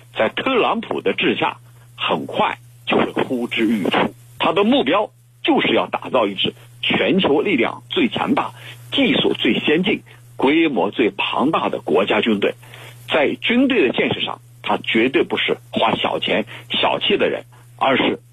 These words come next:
要舍得大投入、花大钱的一个政治狂人。因此，从这里来看，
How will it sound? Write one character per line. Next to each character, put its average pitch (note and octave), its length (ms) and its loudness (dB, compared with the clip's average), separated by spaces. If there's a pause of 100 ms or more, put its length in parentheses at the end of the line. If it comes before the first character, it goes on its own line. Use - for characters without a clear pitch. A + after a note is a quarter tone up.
(120)
要 A2 220 0
舍 F#2 340 0
得 A#2 140 0
大 B2+ 280 -2
投 F#2+ 200 2
入、 C#3 200 4 (1080)
花 G3+ 240 0
大 - 220 -2
钱 - 260 -4 (280)
的 A#2 100 2
一 G#2+ 120 -2
个 G2+ 100 0
政 G#2 240 0
治 G2 120 -4
狂 F#2+ 220 -2
人。 E2 160 -4 (420)
因 G3 200 2
此， - 280 -4
从 C3+ 260 -4
这 C4+ 120 -2
里 F#3+ 100 0
来 - 180 -4
看， - 220 -2